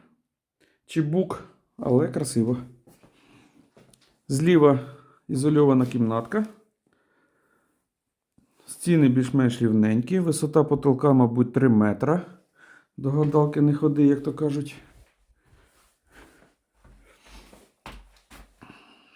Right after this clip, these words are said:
Навпроти ще є кімната. Так, можна зразу світло вирубати.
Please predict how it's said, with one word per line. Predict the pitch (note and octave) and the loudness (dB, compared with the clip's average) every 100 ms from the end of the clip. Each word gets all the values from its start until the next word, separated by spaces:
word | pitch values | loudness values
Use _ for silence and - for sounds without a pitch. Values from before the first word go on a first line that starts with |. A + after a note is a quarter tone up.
| - | -6
Навпроти | D3+ D3 D3 E3+ D#3+ C3 | 2 2 4 4 4 2
ще | B2 - B2 | -2 4 4
є | A#2+ | 4
кімната. | B2 C#3+ D3 D3+ D3+ F#2+ - _ _ _ _ _ _ - _ _ _ _ | 2 0 0 -2 -4 -12 -14 _ _ _ _ _ _ -20 _ _ _ _
Так, | C#3 B2+ C3+ C3+ | -2 -2 -4 0
можна | C#3+ C3+ C3+ | 2 4 4
зразу | C3 C3 B2 | 4 2 2
світло | - A#2+ C#3 | -2 0 4
вирубати. | C#3+ E3 E3 F#3 | 4 2 0 -2